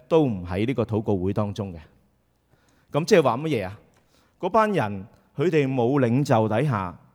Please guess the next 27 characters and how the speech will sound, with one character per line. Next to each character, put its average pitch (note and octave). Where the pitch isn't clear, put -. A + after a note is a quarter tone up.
佢 C3
哋 B2
自 A#2+
己 D#3+
都 -
會 A2
自 G2
發 G#2
去 A2+
組 A2+
成 F2+
一 G#2
個 A2+
禱 G2+
告 G2
會， F2
為 F#2+
教 G2+
會 G2+
嘅 G#2
需 -
要 G#2
嚟 E2
到 F2
去 D#2+
禱 -
告。 D#2